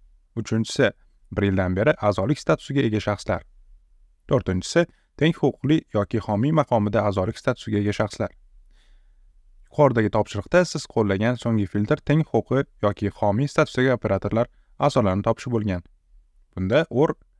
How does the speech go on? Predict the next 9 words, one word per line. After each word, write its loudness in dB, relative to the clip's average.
deb 2
nomlanuvchi 2
mantiqiy 0
operator -4
ishlatiladi. -4
Ushbu 4
filtrda 2
ish -4
tajribasi 0